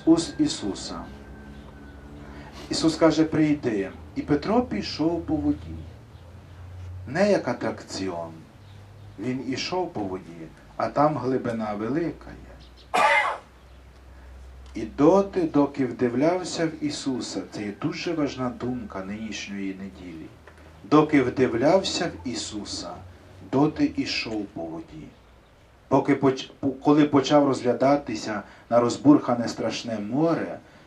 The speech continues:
і страх охопив його, почав тонути. Ми в житті з вами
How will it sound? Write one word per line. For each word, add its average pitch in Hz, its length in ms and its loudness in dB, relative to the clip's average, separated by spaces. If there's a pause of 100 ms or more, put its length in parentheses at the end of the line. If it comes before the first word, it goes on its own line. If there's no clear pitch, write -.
(100)
і 123 100 -2
страх 147 540 6
охопив 120 480 0
його, 151 160 4
почав 110 440 -4
тонути. - 600 -18 (3000)
Ми 135 240 4
в 151 60 4
житті 135 420 -2
з 123 140 -6
вами 92 500 -4